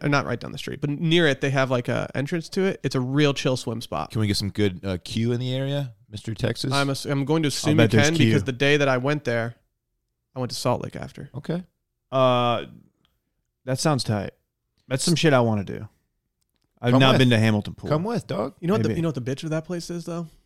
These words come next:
Speaker 3: <clears throat> All the bitches?
Speaker 1: You have to keep your dog on the leash. I would love to bring
Speaker 2: Gotta
Speaker 1: Rosie
Speaker 2: keep,
Speaker 1: out there and just
Speaker 2: gotta
Speaker 1: let her
Speaker 2: keep Dave on the leash then.
Speaker 1: Yeah.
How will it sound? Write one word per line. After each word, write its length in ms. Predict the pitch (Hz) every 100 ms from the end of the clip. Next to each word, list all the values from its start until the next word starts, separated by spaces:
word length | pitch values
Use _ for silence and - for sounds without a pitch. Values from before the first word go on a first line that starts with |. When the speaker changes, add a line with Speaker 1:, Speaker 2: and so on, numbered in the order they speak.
| -
Speaker 3:
<clears throat> 320 | - 117 -
All 160 | 117
the 180 | 101 107
bitches? 340 | 110 139 - - _ _
Speaker 1:
You 60 |
have 80 | 147
to 100 | 147
keep 200 | - 143
your 80 | -
dog 260 | - 110
on 80 | 104
the 80 | 87
leash. 340 | - - - - - _ _ _ _ _ _ _ _ _ _ _ _ _ _ _ -
I 40 |
would 120 | 123
love 300 | 120 120 120
to 80 | -
bring 240 | 120 117 117
Speaker 2:
Gotta 140 | 120
Speaker 1:
Rosie 140 | 120
Speaker 2:
keep, 80 | 120
Speaker 1:
out 100 | 120
there 140 | 127 120
and 80 |
just 120 | 117 120
Speaker 2:
gotta 120 | 123
Speaker 1:
let 20 |
her 60 | 123
Speaker 2:
keep 100 | 85
Dave 200 | 98 90
on 100 | 87
the 40 |
leash 260 | 87 98 104
then. 300 | 107 - 131
Speaker 1:
Yeah. 140 | -